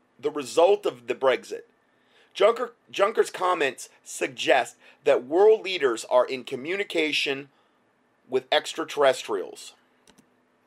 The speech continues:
which closely monitor global events and access their geopolitical and exopolitical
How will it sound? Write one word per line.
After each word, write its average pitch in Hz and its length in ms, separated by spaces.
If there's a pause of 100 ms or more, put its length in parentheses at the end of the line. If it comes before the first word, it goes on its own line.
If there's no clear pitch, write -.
(2000)
which 151 200
closely 202 560
monitor 151 420
global 175 440
events 139 320
and 110 160
access 143 480
their 120 160
geopolitical 156 760
and 113 120
exopolitical 131 1200